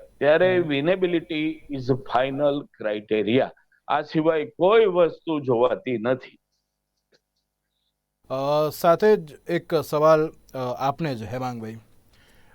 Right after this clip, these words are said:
Speaker 2: અ, શરૂઆતથી વાત કરું, મુકુલ વાસનિકને જ્યારે, અ, કોંગ્રેસના પ્રભારી, ગુજરાત કોંગ્રેસના પ્રભારી બનાવવામાં આવ્યા, ત્યારથી લઈને અત્યાર સુધી ઘણી બધી મુલાકાત થઈ.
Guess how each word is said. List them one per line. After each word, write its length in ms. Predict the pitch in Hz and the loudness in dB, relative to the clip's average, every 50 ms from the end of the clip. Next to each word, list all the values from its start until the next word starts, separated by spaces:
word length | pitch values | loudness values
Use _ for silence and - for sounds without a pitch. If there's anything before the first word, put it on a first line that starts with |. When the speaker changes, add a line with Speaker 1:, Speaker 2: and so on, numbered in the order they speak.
| _ - | _ -8
Speaker 2:
અ, 40 | 127 147 156 160 165 170 170 170 175 - _ _ _ _ - | -4 -2 0 0 0 0 0 -2 -4 -6 _ _ _ _ -12
શરૂઆતથી 540 | - - 185 190 226 233 226 220 220 214 185 | -4 -2 0 2 4 4 4 4 2 0 0
વાત 220 | 160 147 139 131 | 0 0 0 -2
કરું, 400 | - - 143 135 147 185 220 220 - - - - _ _ _ _ _ _ _ _ _ _ _ 139 | -4 -6 -6 -4 -4 -6 -6 -8 -14 -20 -20 -20 _ _ _ _ _ _ _ _ _ _ _ -8
મુકુલ 360 | 143 151 151 - 233 226 220 | -4 -4 -4 -2 0 0 2
વાસનિકને 600 | 202 180 175 170 - 208 196 - 196 220 220 196 | 4 2 2 0 -2 -8 -8 -6 -4 -4 -4 -4
જ્યારે, 540 | 147 160 156 156 170 180 190 196 202 202 196 | -2 0 2 2 2 2 2 0 -2 -2 -4
અ, 460 | - - 139 135 135 135 135 139 139 135 - | -6 -8 -8 -6 -4 -4 -4 -4 -4 -4 -4
કોંગ્રેસના 640 | 147 139 135 143 156 180 180 - - 170 170 180 185 | -6 -6 -4 -4 -2 -4 -4 -4 -4 -4 -2 -2 -4
પ્રભારી, 460 | 170 156 139 123 135 139 151 156 147 | -4 -6 -6 -4 -2 -2 -2 -2 -4
ગુજરાત 360 | 135 131 127 131 156 170 180 | -6 -8 -4 0 0 0 0
કોંગ્રેસના 500 | 170 - 147 151 151 165 160 - 190 180 | -2 -4 -6 -2 -2 -2 -2 -2 -4 -6
પ્રભારી 400 | - - 139 113 131 139 147 160 | -6 -6 -6 -4 -2 -2 -2 -2
બનાવવામાં 540 | 151 135 127 127 127 123 123 120 123 127 120 | -2 -4 -4 -4 -4 -6 -6 -6 -6 -8 -8
આવ્યા, 280 | 117 113 127 143 175 196 _ _ _ _ _ _ _ _ _ _ - | -8 -6 -6 -6 -6 -8 _ _ _ _ _ _ _ _ _ _ -6
ત્યારથી 320 | 143 139 135 131 - 190 | -4 -4 -4 -4 -4 -4
લઈને 200 | 185 202 202 196 | -4 -4 -4 -4
અત્યાર 220 | 170 - 180 185 185 | -4 -2 0 -2 -2
સુધી 240 | - - 208 214 208 | -2 -4 -6 -6 -4
ઘણી 220 | 160 160 170 180 | -4 -2 -2 -2
બધી 200 | 175 175 165 175 | -2 -2 -2 -2
મુલાકાત 500 | 170 151 143 135 131 113 139 117 110 107 | -2 -2 -2 -4 -4 -4 -6 -8 -10 -10
થઈ. 220 | - 110 107 107 | -12 -18 -18 -18